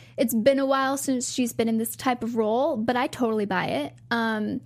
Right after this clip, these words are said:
also, <sighs> I don't know what it is about, okay, so, like, I saw this first and then I saw The Nun. And the moment that, obviously, I mean, we all know what this movie is about, right? Peppermint. So she's just furious. She's lost her family.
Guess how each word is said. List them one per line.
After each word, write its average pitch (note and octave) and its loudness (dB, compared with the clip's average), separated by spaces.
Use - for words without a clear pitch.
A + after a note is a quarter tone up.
also, F4 4
<sighs> - -4
I E4+ 0
don't G4+ 0
know B3 4
what C#4 2
it C4 2
is A#3 0
about, B3 2
okay, C#4 4
so, C#4+ 2
like, D4 2
I D4+ 4
saw E4+ 4
this C#4 0
first G#3 0
and B3+ 2
then B3 2
I B3 0
saw A#3 0
The G#3+ 2
Nun. G#3+ 0
And C4 2
the A#3+ 6
moment C4 2
that, C#4 0
obviously, A#3 0
I - -2
mean, A3+ 2
we A#3 2
all B3 0
know A3 2
what G3+ -2
this - -6
movie G#3 -2
is - -6
about, - -8
right? A#3 -2
Peppermint. - -6
So B3+ 4
she's C4 0
just - -6
furious. G#3 0
She's A#3 -2
lost G#3+ -4
her A3 2
family. G#3 -6